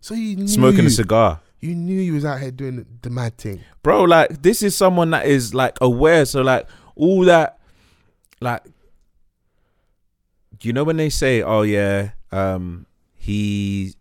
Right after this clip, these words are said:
Speaker 2: that's all he's known because, like, he was abused."
Speaker 1: But the people that abuse, they don't do that. So I don't hear that
Speaker 2: Peop-,
Speaker 1: excuse.
Speaker 2: that's what I'm saying. Like, I'm, I'm like, nah, I, I, I'm, I'm not with that.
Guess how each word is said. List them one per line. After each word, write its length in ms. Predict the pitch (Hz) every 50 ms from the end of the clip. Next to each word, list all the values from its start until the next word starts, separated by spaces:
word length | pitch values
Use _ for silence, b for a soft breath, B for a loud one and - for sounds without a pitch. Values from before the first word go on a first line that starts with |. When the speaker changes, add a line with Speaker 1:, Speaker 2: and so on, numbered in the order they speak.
| _ _ -
Speaker 2:
that's 220 | 110 101 - -
all 120 | 120 110 107
he's 160 | 104 98 92
known 220 | 101 104 101 92 87
because, 340 | 87 87 - 98 90 85
like, 200 | 90 87 87 - -
he 120 | - 98 90
was 180 | 90 92 82
abused." 640 | 87 82 78 87 101 101 92 82 76 - - _ _ _ _ _ _ _ _ _ _ _ _ _ _ _ _
Speaker 1:
But 80 | - 147
the 80 | 151 156
people 180 | 214 214 208
that 80 | 202 180
abuse, 220 | 160 143 185 190 156
they 60 | 151
don't 200 | 156 160 151 143
do 160 | 151 170 160
that. 180 | 127 101 90 -
So 80 | -
I 40 | 135
don't 140 | 156 151 139
hear 140 | 156 160 156
that 80 | 156
Speaker 2:
Peop-, 80 | 165 190
Speaker 1:
excuse. 140 | - - 110
Speaker 2:
that's 200 | 123 151 160 -
what 60 | 170
I'm 80 | 151 165
saying. 340 | - - 185 202 185 165 147
Like, 440 | 127 110 98 - - _ _ _ _ -
I'm, 240 | 131 165 185 190 -
I'm 140 | - 175 196
like, 240 | 190 180 131 - -
nah, 420 | 127 131 143 160 175 170 156 151 139 -
I, 80 | - 147
I, 40 | 151 - -
I'm, 240 | - 127 127 127 - -
I'm 100 | 147 160
not 140 | 202 151
with 240 | 120 165 208 170 113
that. 220 | - 92 - _